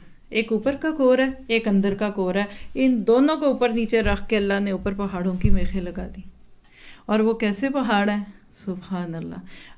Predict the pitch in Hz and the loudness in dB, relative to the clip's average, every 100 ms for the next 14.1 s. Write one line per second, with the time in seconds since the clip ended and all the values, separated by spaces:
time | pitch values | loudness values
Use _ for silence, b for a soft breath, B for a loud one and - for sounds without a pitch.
0 | 214 220 226 233 214 214 220 220 190 196 | 2 2 0 0 2 2 2 0 0 2
1 | 196 202 196 190 185 190 190 185 196 208 | 2 2 0 -2 0 0 0 0 0 0
2 | 185 - 185 196 220 - _ B B - | -2 -2 -2 -2 -6 -12 _ B B -4
3 | 226 247 233 226 240 226 220 220 220 202 | 0 0 0 2 2 2 2 0 2 2
4 | 202 208 214 190 190 175 175 180 - - | 2 0 0 -2 -4 -6 -10 -14 -18 -20
5 | - - - 247 - - 233 233 220 190 | -20 -14 -4 -4 -4 -4 -2 0 0 0
6 | 190 196 196 185 185 180 190 208 220 220 | 0 -2 -2 -2 -2 -2 0 0 -2 -6
7 | B B - 202 196 214 220 196 175 185 | B B -4 -2 0 0 -2 -2 -4 0
8 | 196 247 240 208 214 208 202 208 202 202 | 4 4 4 2 0 -2 -4 -2 -4 -2
9 | 214 214 220 233 208 180 190 180 185 165 | -2 -2 -4 -2 -2 -2 -6 -6 -8 -8
10 | 180 B B B B B 247 269 247 233 | -12 B B B B B 0 2 4 4
11 | 240 240 247 233 220 208 214 214 208 196 | 4 4 4 2 2 2 2 2 0 -2
12 | 202 208 196 190 180 180 190 196 196 220 | -2 -2 -2 -2 -2 -2 0 -2 -2 0
13 | 233 247 254 220 190 208 247 247 262 285 | 0 0 -2 0 2 4 4 4 4 0
14 | 330 | -2